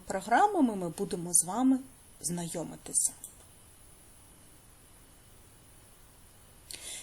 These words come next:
Під час роботи з будь-якою програмою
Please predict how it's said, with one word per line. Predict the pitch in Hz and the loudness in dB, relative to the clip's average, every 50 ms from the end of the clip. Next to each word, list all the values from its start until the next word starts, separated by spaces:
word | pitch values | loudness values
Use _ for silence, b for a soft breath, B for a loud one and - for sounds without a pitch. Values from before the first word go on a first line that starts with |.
| B B - | B B -10
Під | 220 208 - | -4 0 2
час | - 233 220 220 - | 2 4 4 4 2
роботи | - 214 208 190 214 214 196 202 - 185 | 2 0 0 0 0 0 0 -2 -4 -6
з | 175 175 | -6 -6
будь-якою | 170 185 214 214 185 180 170 165 - 180 170 170 | -6 -6 -6 -6 -4 -4 -6 -4 -4 -4 -6 -6
програмою | 165 - 185 180 185 226 254 370 403 370 294 240 202 202 | -4 -4 -4 -2 2 2 2 4 4 4 4 2 2 -2